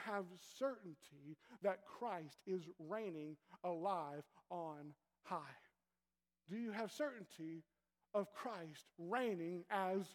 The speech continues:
king? And are you submitting to his authority? Number five, do you have certainty Jesus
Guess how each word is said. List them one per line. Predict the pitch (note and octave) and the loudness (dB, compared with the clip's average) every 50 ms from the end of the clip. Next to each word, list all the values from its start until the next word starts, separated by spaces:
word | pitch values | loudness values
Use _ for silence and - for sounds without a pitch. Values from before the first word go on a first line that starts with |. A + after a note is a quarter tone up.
| - _ _ _ - | -18 _ _ _ 0
king? | C#4 C4 A#3+ G#3+ F3+ D#3 - _ _ _ _ _ _ - B3 - | 2 2 2 2 0 -4 -8 _ _ _ _ _ _ -10 2 4
And | A#3+ B3 B3+ B3+ - | 4 4 4 2 2
are | B3 C4 D4 D#4+ E4 D#4+ | 6 6 8 8 8 6
you | C4+ A3+ F#3 F3 F3 F3+ G3+ G3 - - - | 6 2 0 2 2 4 2 2 0 -6 -16
submitting | - - - C4 B3+ A3 A3+ B3+ C#4+ C#4 C4+ B3 A#3 - | -14 -10 -2 0 0 2 4 4 4 4 4 2 0 -2
to | - B3 G#3+ | 0 0 0
his | E3+ G#3 G#3+ G3+ G3 | 4 6 6 6 6
authority? | G#3+ G3+ F3+ A#3 A#3 A#3 A3+ A3 G#3 F3+ E3 D3+ C3+ - _ _ _ _ _ _ _ _ _ _ _ _ _ _ _ _ _ _ _ _ _ _ _ _ _ _ _ _ _ _ _ _ _ _ _ _ _ _ _ _ _ _ _ _ - | 4 0 4 6 10 10 10 10 10 6 0 -2 -8 -14 _ _ _ _ _ _ _ _ _ _ _ _ _ _ _ _ _ _ _ _ _ _ _ _ _ _ _ _ _ _ _ _ _ _ _ _ _ _ _ _ _ _ _ _ -10
Number | D#3+ E3 E3 D3+ - | -8 -6 -6 0 6
five, | G#3+ G#3+ G#3 G3+ F#3 E3+ D#3 D3+ C3+ - - - _ _ _ _ _ _ _ _ _ _ _ _ _ _ _ _ _ _ _ _ _ _ _ _ _ C3+ | 8 10 10 10 8 6 4 -2 -6 -10 -18 -20 _ _ _ _ _ _ _ _ _ _ _ _ _ _ _ _ _ _ _ _ _ _ _ _ _ -8
do | D#3 F#3 | -6 -2
you | G3+ G#3 | 2 4
have | G3+ G#3+ A3 G#3 - - - | 6 8 8 6 6 0 4
certainty | B3 A#3+ A3+ A3 G#3 F#3+ E3+ D3+ - - E3 D3+ D3 D3 D3+ D#3 D#3 - _ _ _ _ _ _ _ _ - D3 | 8 8 8 8 6 -2 -6 -6 -6 -6 -4 -4 -2 -4 -6 -8 -8 -12 _ _ _ _ _ _ _ _ -16 -12
Jesus | C3 E3 A3+ A3 F#3+ E3+ C3+ D3+ D#3 D#3 C#3+ | -2 -2 0 0 0 -2 -4 -2 -4 -4 -4